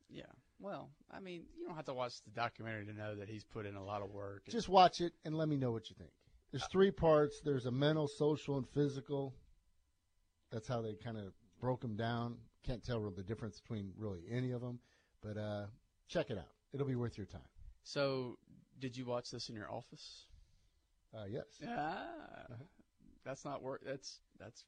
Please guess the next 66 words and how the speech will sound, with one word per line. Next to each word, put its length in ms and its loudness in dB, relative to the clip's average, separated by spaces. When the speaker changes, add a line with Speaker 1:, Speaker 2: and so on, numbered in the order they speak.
Speaker 1:
watching 400 -10
videos 440 -4
on 100 -8
the 60 -10
job, 440 2
Aaron 260 0
Speaker 2:
<laughs> 160 -2
Speaker 1:
Dietrich. 200 -10
You 160 -14
just 300 -10
outed 300 0
yourself. 180 4
Speaker 2:
I 60 8
am 160 8
in 100 10
the 80 8
video 320 6
business. 420 -2
Speaker 1:
Oh, 380 4
okay. 260 -16
Speaker 2:
I 20 -6
was 120 0
trying 180 6
to 60 2
see 160 2
if 80 2
there's 160 0
something 260 2
I 80 4
could 160 -6
use 160 -4
for 80 -6
Speaker 1:
Right. 260 4
Speaker 2:
K 40 2
N 80 0
O 120 0
E 40 2
Speaker 1:
Okay. 440 4
Speaker 2:
for 40 -6
the 60 4
ten 120 8
o'clock 260 2
Speaker 1:
Research. 80 -12
Speaker 2:
broadcast. 340 -4
Speaker 1:
Research 400 4
Speaker 2:
Yeah. 60 -16
Speaker 1:
purposes. 520 -6
Speaker 2:
Yeah. 80 -4
Speaker 1:
I 40 -4
see. 320 -6
Speaker 2:
We 80 4
were 100 10
gonna 160 4
slide 440 4
that 180 8
in 160 4
right 180 6
after 220 2
the 80 0
Aaron's 280 0
Aces 300 -6
Speaker 1:
I 200 2
Speaker 2:
segment. 180 -8
Speaker 1:
gotcha. 200 -14
I 140 -10
see. 200 -12